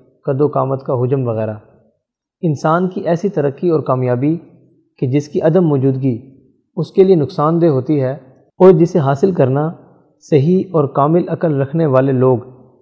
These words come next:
اپنا پہلا اور بنیادی مقصد قرار دیتے ہیں، وہ انسانیت میں پہلے درجے کا کمال حاصل ہونا ہے۔ اس کی تفصیل یہ ہے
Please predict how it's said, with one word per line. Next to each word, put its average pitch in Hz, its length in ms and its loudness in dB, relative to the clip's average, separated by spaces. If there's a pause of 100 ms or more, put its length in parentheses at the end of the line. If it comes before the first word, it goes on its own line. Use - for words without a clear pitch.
(160)
اپنا 175 280 0
پہلا 160 380 0
اور 160 220 0
بنیادی 127 420 0
مقصد 139 340 -4
قرار 127 260 4
دیتے 120 320 -4
ہیں، 120 180 -8 (160)
وہ 160 120 0
انسانیت 165 640 0
میں 190 80 0
پہلے 175 320 0
درجے 147 340 0
کا 160 120 -2
کمال 135 380 -2
حاصل 131 300 -2
ہونا 120 300 -4
ہے۔ 107 100 -10 (1400)
اس 165 100 -2
کی 214 120 0
تفصیل 185 380 0
یہ 160 180 6
ہے 131 220 0